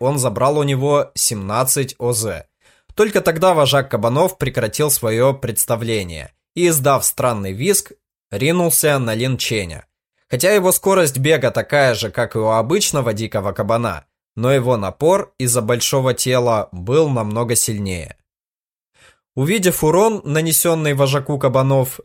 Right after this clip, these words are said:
Лин Чень слегка нахмурил брови. И, увидев жестокую атаку вожака кабанов,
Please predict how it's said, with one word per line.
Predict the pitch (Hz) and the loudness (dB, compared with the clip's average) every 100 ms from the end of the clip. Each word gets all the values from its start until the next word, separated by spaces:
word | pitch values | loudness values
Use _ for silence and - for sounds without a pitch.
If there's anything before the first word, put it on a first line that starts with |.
| - | -6
Лин | 123 143 113 | -2 -2 -2
Чень | - 151 175 185 - | -2 0 0 -2 -4
слегка | - 113 - 139 | -2 -2 -2 0
нахмурил | 123 110 - 135 151 143 135 | 0 -2 -2 -2 0 0 -2
брови. | 107 131 113 80 - _ _ _ | -4 0 0 -2 -12 _ _ _
И, | 190 | -2
увидев | 220 196 151 180 165 143 135 | 2 2 2 0 2 0 -2
жестокую | 120 135 135 147 131 - 107 101 | -2 0 0 0 -2 -2 -4 -2
атаку | 113 - 120 - | -4 0 -2 -2
вожака | 98 104 117 101 98 | -4 -4 -4 -2 -4
кабанов, | 90 90 101 143 180 - | -4 -4 -2 0 0 -2